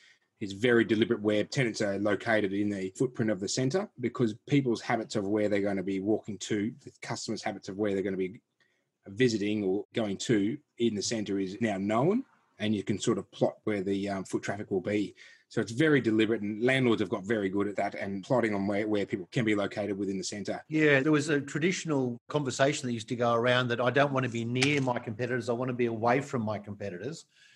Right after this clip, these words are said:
Speaker 2: where that appears to now have rotated right around where different sectors of the shopping centres are devoted to certain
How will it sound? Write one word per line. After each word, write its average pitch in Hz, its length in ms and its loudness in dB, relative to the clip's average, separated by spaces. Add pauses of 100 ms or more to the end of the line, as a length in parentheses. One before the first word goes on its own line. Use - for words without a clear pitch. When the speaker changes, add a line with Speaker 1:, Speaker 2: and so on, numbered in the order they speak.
(200)
Speaker 2:
where 135 140 2
that 156 180 6
appears 147 380 -4
to 139 100 -4
now 131 300 2
have 113 180 -2
rotated 120 560 2
right 117 200 2
around 117 680 0
where 113 460 0 (340)
different 139 380 -2
sectors 127 680 -2
of 104 220 -8
the 104 80 -8
shopping 127 320 -2
centres 110 400 -4
are 113 140 0
devoted 113 540 2
to 104 40 -12
certain 120 540 -2